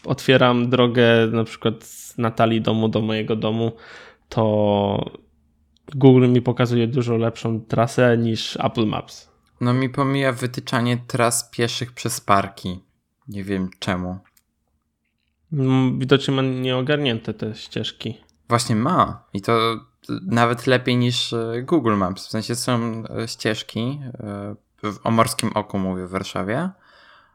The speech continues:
Speaker 2: a, kto-, e, których nie ma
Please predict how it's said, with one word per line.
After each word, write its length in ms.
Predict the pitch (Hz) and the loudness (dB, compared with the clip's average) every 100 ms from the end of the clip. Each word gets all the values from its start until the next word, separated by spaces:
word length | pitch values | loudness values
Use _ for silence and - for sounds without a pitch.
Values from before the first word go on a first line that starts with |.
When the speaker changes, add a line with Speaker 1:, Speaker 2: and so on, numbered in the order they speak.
| - | -8
Speaker 2:
a, 500 | 98 98 98 98 98 - _ _ - | -4 -2 -2 -4 -4 -8 _ _ -14
kto-, 200 | - - | -8 -8
e, 580 | - 107 107 107 110 110 | -6 -6 -4 -6 -8 -10
których 320 | - 135 123 | -2 -2 0
nie 100 | 131 | 0
ma 280 | 131 135 | 0 -4